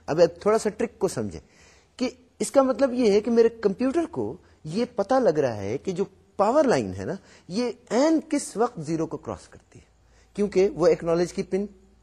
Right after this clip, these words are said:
آگے آئی آر کیو سیون کے ساتھ لگی ہوئی ہے، اور جیسے ہی آئی آر کیو سیون آئی، اس کا مطلب ہے کہ عین precisely اسی وقت ٹھیک ہے، میری پاور لائن جو ہے، اس نے زیرو کو کراس کیا ہے۔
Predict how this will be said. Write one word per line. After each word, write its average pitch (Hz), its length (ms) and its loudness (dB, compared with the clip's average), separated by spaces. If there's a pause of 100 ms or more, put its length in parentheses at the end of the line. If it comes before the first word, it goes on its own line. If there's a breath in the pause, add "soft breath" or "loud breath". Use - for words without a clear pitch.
(220)
آگے 117 340 -2 (340)
آئی 110 220 -2
آر 113 60 0
کیو 147 280 -6 (520)
سیون 110 400 -6
کے 131 100 -6
ساتھ 151 240 -4
لگی 165 180 -4
ہوئی 214 180 -2
ہے، 254 60 2 (260 loud breath)
اور 113 100 -12
جیسے 113 280 -2
ہی 160 60 -2
آئی 113 140 0
آر - 120 -10
کیو 123 160 -8
سیون 107 280 -8
آئی، 175 260 0 (260 loud breath)
اس 147 100 -10
کا 190 100 -4
مطلب 196 260 0
ہے 226 60 4
کہ - 180 -10
عین 247 180 2
precisely 208 960 -6
اسی 196 340 -10
وقت 139 460 -4 (220)
ٹھیک 113 200 -12
ہے، 151 60 -4 (240 soft breath)
میری 131 220 -4 (120)
پاور 214 280 0
لائن 107 280 -4
جو 87 140 -12
ہے، 87 140 -14 (260 soft breath)
اس 139 180 -10
نے 131 100 -4
زیرو 101 280 -6
کو 98 140 -12
کراس - 320 -18
کیا - 180 -20
ہے۔ - 60 -20